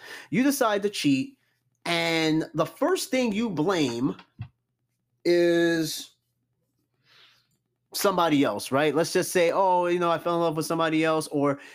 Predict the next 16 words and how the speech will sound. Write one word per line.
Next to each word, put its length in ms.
you 140
go 180
directly 600
to 140
your, 420
um, 320
your 140
plus 300
one, 160
and 60
you're 80
like, 200
"Man, 180
you 80
know 160
what? 320